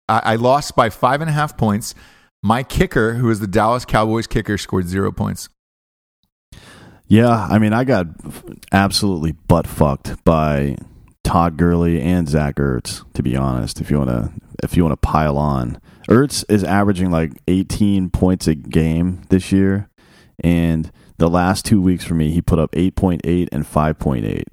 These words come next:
Speaker 2: Motherfucker. Are you
Speaker 1: Whew.
Speaker 2: kidding me with that bullshit? And then Gurley, of course, had less than nine last week.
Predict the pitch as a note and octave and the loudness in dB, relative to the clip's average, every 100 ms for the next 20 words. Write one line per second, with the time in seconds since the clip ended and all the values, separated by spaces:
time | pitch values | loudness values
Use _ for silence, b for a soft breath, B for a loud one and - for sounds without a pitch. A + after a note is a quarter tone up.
0 | - F#2 G2+ G2 - G#2 F2+ D#2 G1+ - | 0 2 2 0 -2 -2 -2 -4 -6 -12
1 | _ _ - - A#2+ A2 G2 G#2+ A2+ A#2 | _ _ -16 -6 0 0 2 2 2 2
2 | A#2 A2+ A2 F#2+ A2+ A2+ - A#2 G#2+ b | 2 4 2 4 2 2 0 0 -2 b
3 | b - G#2 G2+ F2 A2 A#2 G2+ F2 - | b -2 0 0 0 0 2 0 -2 -2
4 | F#2 - F2+ E2 E2+ F#2 - E2+ D#2+ E2 | -2 0 -2 0 0 -2 -2 -4 -2 0
5 | E2+ D#2+ D2+ C#2+ - _ C#2+ D#2 D#2+ - | 0 -2 -4 -6 -12 _ -4 -2 -2 -4
6 | B1+ B1 | -6 -6